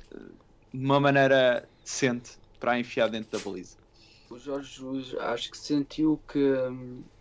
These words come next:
Speaker 2: o Dembélé não ia fazer de Gna-, de Gnabry. Disse, "Bom, ele já fez as suas fintas, acho que não, que ele não, não vai, não vai ser como o", porque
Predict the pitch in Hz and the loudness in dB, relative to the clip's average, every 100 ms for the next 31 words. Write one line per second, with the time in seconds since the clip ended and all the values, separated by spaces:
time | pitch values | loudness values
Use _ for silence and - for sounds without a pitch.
0 | _ - - - 127 - 135 123 127 127 | _ -20 -20 -10 -8 0 0 4 4 6
1 | 131 135 127 127 131 127 123 127 120 120 | 4 4 -4 -8 -8 -10 -6 -4 -4 -8
2 | 123 110 110 110 120 113 117 117 110 110 | -8 -8 -10 -4 -4 -2 -4 -2 -4 -4
3 | 120 135 - _ - - _ _ - - | -4 -6 -12 _ -20 -20 _ _ -20 -20
4 | - - _ _ 120 120 - 123 117 113 | -20 -20 _ _ -6 -6 -2 0 0 -2
5 | - - 117 120 123 - 131 123 123 131 | -14 -4 -4 2 0 0 -2 -2 -4 -6
6 | 123 - - 139 139 139 127 127 - 139 | -6 -6 2 4 4 2 0 0 -2 -8
7 | 127 123 120 113 - - - 123 120 120 | -8 -8 -10 -14 -16 -6 0 0 0 -8
8 | 120 117 110 107 113 120 123 123 - - | -8 -6 -8 -8 -8 0 0 0 -4 -20
9 | - 113 120 123 123 135 - 123 120 117 | -14 -12 0 0 0 -4 -6 0 4 4
10 | 110 - - 131 - 120 | 2 -8 -10 -10 -8 -12